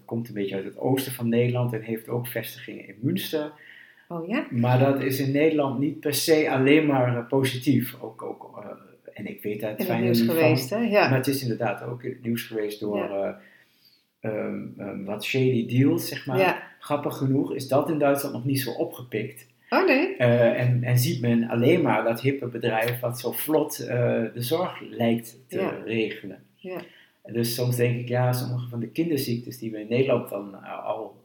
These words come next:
Speaker 1: eh, langzamerhand, eh, waar we uit, eh, uit, eh, gezonder uit de voorschijn komen, die, eh, ik ben soms bang dat in Duitsland diezelfde kinderziektes gewoon ook nog weer doorgaan.
Speaker 2: Ja,
Speaker 1: Terwijl
Speaker 2: dus
Speaker 1: ze,
Speaker 2: eigenlijk zouden
Speaker 1: als
Speaker 2: ze
Speaker 1: je
Speaker 2: daar
Speaker 1: echt
Speaker 2: ook wel
Speaker 1: leert,
Speaker 2: meer, ja,
Speaker 1: ja,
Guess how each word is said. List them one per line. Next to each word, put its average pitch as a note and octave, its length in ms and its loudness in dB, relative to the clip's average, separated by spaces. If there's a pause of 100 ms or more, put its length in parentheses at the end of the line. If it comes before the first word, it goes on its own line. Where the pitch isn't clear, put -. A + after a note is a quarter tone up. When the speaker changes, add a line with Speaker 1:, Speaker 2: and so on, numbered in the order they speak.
Speaker 1:
eh, G2+ 80 -14 (280)
langzamerhand, A2 600 -12
eh, G#2 140 -10
waar G#2 180 -6
we - 80 -10
uit, B2 320 -2
eh, G2+ 120 -6 (100)
uit, - 340 -8
eh, - 60 -20 (460)
gezonder C3 540 4
uit A2 160 -2
de - 100 -10
voorschijn C#3 480 -4
komen, A2 460 -4 (640)
die, C3+ 480 6
eh, B2 80 2 (440)
ik A#2+ 160 -14
ben C3+ 260 2
soms C3+ 260 -2
bang C#3 240 2
dat C#3+ 160 0
in C3 100 0
Duitsland D3+ 340 4
diezelfde D3+ 360 6
kinderziektes C#3 560 -2
gewoon B2 220 -2
ook D#3 120 0
nog B2 120 -2
weer G#2+ 180 -2
doorgaan. G2+ 540 -6
Speaker 2:
Ja, G#3 260 2
Speaker 1:
Terwijl A#2 220 -2
Speaker 2:
dus A2 80 2
Speaker 1:
ze, A3 60 6
Speaker 2:
eigenlijk A3+ 220 0
zouden G#3+ 240 2
Speaker 1:
als F#3+ 120 0
Speaker 2:
ze A3+ 60 4
Speaker 1:
je A#3+ 60 10
Speaker 2:
daar A#3 100 8
Speaker 1:
echt D4 80 4
Speaker 2:
ook F4+ 80 8
wel - 120 10
Speaker 1:
leert, - 140 6
Speaker 2:
meer, D#3 340 0
ja, A#3 80 2
Speaker 1:
ja, C4 260 2